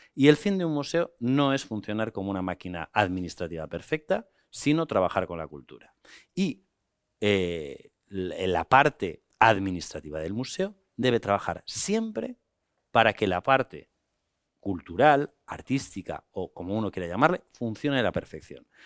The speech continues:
Pero quien dicta a qué se deben destinar los recu-, los recursos y los tiempos en los que se trabaja en la parte administrativa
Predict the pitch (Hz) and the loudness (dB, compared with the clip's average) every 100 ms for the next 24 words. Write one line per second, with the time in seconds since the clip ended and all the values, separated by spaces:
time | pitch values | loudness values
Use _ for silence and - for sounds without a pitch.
0 | - _ 139 135 131 139 139 185 202 - | -20 _ 2 4 4 0 2 -2 -4 -8
1 | - _ _ _ _ _ _ _ _ - | -12 _ _ _ _ _ _ _ _ -2
2 | 107 185 185 147 120 107 101 101 104 92 | 4 4 4 4 4 2 -2 0 0 2
3 | 98 87 90 - 127 110 98 90 101 151 | 0 -4 -6 -8 -6 -2 -2 -2 -2 -2
4 | 151 - - - _ _ 120 110 98 - | -4 -14 -18 -20 _ _ 0 0 0 2
5 | 143 135 95 - 98 82 - - 82 85 | 2 2 -2 -8 -10 -10 -10 -12 -4 -2
6 | 95 82 73 78 85 101 147 170 147 147 | -2 -4 -12 -12 -8 -4 -4 -4 -4 -2
7 | 151 | -2